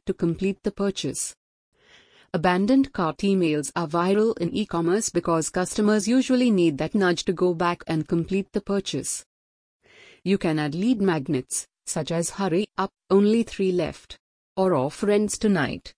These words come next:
as they are helpful when it comes to persuading people to complete the purchase. Eight. Transactional emails. Confirmation emails are used to share important information. Transactional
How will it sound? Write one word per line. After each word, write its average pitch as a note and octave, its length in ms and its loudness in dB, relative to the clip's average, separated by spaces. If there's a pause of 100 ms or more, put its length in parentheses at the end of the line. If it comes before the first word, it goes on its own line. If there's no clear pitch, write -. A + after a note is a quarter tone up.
(160)
as E3 200 0
they D#3 140 2
are D#3 60 2
helpful E3 560 0
when F3+ 200 0
it G3 160 -2
comes D3+ 320 -2
to - 100 -6
persuading F3+ 580 0
people E3 320 -2
to D3+ 120 -4
complete F#3 500 -2
the G3+ 80 -2
purchase. - 600 -4 (600)
Eight. F3+ 420 2 (400)
Transactional F3+ 880 0
emails. F3+ 680 0 (600)
Confirmation E3 840 -2
emails E3 480 2
are D#3+ 120 -2
used F3+ 320 0
to D#3+ 60 0
share E3+ 340 0
important E3+ 560 -2
information. D3+ 720 0 (840)
Transactional F3+ 840 -2